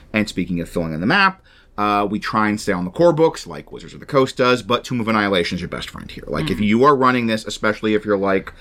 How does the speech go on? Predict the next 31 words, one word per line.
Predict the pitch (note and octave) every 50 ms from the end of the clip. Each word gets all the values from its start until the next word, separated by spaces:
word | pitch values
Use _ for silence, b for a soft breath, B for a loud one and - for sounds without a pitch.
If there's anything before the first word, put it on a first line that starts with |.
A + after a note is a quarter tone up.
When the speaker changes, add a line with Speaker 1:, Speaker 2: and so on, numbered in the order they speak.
| B B B B B B B B - -
Speaker 1:
"Oh | - G2 A2+ B2
my | B2+ C3 C3 B2+
gosh, | A#2+ A#2 C3 B2 A#2 A2 G#2 G2+ - - - -
I | G#2 G#2+
love | G#2+ G#2 G2 G#2 G#2+ G#2+ G2+
the | A#2 A2+
idea | A2 G#2+ G#2+ G#2+ A2 G#2+ G#2 G2+
of | G2+ - G#2 G2+ G2+
a | G2+ G2 F#2+ G2 G2 F#2+ B B B B B -
really, | G#2+ G#2 F#2+ G2 G2+ G#2 G2+ G#2 G#2 A2+ B2+ C3+ C#3 C#3+ C#3 C#3 C#3+ C#3
really | B2+ A#2 B2 C3 C3 A#2+ C3 C3
big | B2 G#2+ - B2+ A#2+ A#2 A2 G2+
campaign | - - A#2+ A2+ A2+ G#2+ F#2 - A2+ A2 G#2+ G2+ G2 F#2+ F#2+ F#2 F2 b b b b b b
set | - - - - - F#2+ F#2
in | G#2 G#2 G#2
this | G2+ G2+ F#2 F#2+
jungle. | F2 G2+ F2 D#2+ D#2 B1+ A#1+ A#1+ -
I | D2+
really | F2 E2+ F#2 G2 G#2 G#2+ G2+ A2+ A2
love | A2 A2 G#2+
the | G#2+ A2
idea | G#2+ G#2 G2+ G#2+
of | G#2+
a | G#2+
big | F#2+ F#2+ G#2 G2+ A#2+
hex | A2 G#2 F#2+ - -
crawl | - - - F#2+ F2+ F2+
set | F2+ - F2
in | D#2+ F#2+
this | G2 F#2+ -
jungle," | - - E2+ E2+ F2 D#2+ F2 F2 B